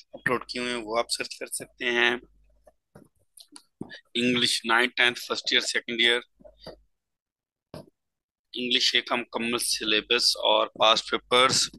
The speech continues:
मुकम-, all boards के पास्ट paper upload किए हुए हैं, वो आप search कर सकते हैं।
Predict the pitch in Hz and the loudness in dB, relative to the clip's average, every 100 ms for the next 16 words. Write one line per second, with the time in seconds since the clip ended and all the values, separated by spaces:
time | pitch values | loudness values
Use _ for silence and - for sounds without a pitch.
0 | - - - - 113 113 127 - _ - | -18 -16 -4 2 2 2 -2 -8 _ -20
1 | _ _ - 113 123 120 127 - - - | _ _ 2 6 6 8 6 4 -4 0
2 | 110 110 - - 117 117 - 117 - 123 | 0 0 -4 -6 -2 -2 -2 -6 -2 0
3 | 123 117 107 107 - 110 - - - - | 2 4 4 2 2 -2 -4 -8 -10 -10
4 | - 110 107 101 | -10 -10 -8 -10